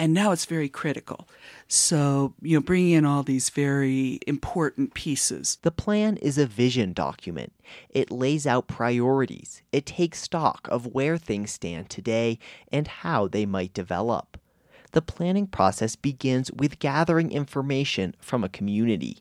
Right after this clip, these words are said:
Speaker 1: So we started that last fall with focus group meetings.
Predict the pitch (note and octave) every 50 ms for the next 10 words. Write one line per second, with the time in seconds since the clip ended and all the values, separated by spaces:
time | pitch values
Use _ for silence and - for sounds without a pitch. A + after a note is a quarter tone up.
0 | _ - - - D#3 D#3+ D#3+ - - - F3+ F3+ F#3+ G3+ F3 F3+ D#3+ D#3 D3+ -
1 | - - D3 D3 C#3+ D3 C#3 - - - - - - D3+ D3 D3 C#3+ C3+ B2 C3
2 | B2+ B2 - - - F#3+ F#3+ F#3+ - F3+ - - - - C3 A#2 - - C3+ B2+
3 | A#2+ - - - - - - -